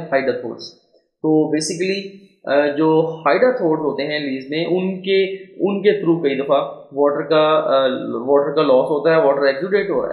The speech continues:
exudation उसकी हो रही होती है, and उसके लिए जो phenomena responsible, that is the root pressure। तो एग्जाम के लिए पॉइंट जो याद रखने वाला है वो ये है कि the phenomena responsible for guttation is, अब एग्जाम आपको दे सकता है ये रूट प्रेशर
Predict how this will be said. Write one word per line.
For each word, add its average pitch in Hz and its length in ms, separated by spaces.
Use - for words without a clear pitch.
exudation 170 460
उसकी 170 140
हो 139 120
रही 135 100
होती 131 240
है, 156 80
and 156 120
उसके 160 140
लिए 160 80
जो 165 120
phenomena 165 340
responsible, 143 480
that 131 140
is 131 100
the 143 100
root 131 200
pressure। - 280
तो - 400
एग्जाम 151 340
के 190 100
लिए 180 120
पॉइंट 165 220
जो 170 120
याद 156 220
रखने 165 240
वाला 147 140
है 147 80
वो 143 60
ये 127 100
है 123 120
कि 156 120
the 147 140
phenomena 143 500
responsible 190 540
for 170 100
guttation 131 480
is, 107 140
अब 139 140
एग्जाम 135 260
आपको 135 240
दे 127 120
सकता 135 160
है 131 60
ये 127 120
रूट 131 180
प्रेशर 135 380